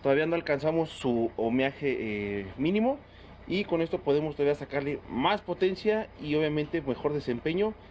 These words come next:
pero las pruebas que estamos realizando solamente es para que ustedes vean que el amplificador les puede dar todavía mucho más potencia y muy buenos resultados.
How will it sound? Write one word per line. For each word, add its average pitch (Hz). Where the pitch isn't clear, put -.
pero 185
las 151
pruebas 151
que -
estamos 151
realizando 143
solamente 151
es 151
para 120
que -
ustedes 143
vean 156
que 196
el 135
amplificador 135
les 147
puede 156
dar 147
todavía 139
mucho 127
más 170
potencia 185
y 160
muy 151
buenos 143
resultados. 104